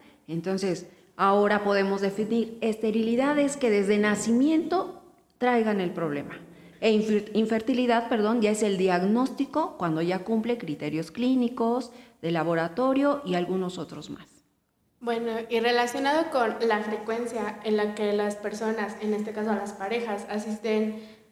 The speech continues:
Speaker 2: a una reproducción asistida, ¿nos puede hablar sobre en qué momento las parejas pueden considerar que ya tienen una limitación reproductiva?
Speaker 1: Ok. Esto se basa en la edad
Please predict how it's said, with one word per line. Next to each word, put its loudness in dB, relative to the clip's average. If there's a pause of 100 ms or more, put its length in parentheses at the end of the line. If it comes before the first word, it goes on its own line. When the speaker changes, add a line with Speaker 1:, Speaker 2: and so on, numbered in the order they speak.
Speaker 2:
a 2
una 2
reproducción -2
asistida, -4 (420)
¿nos -4
puede 0
hablar 2
sobre -2
en -2
qué -4
momento -2 (560)
las -2
parejas 0
pueden 0
considerar 0
que 0
ya 2
tienen -2
una -2
limitación 0
reproductiva? -6 (1080)
Speaker 1:
Ok. -2 (840)
Esto 2
se 0
basa 2
en 2
la 2
edad 4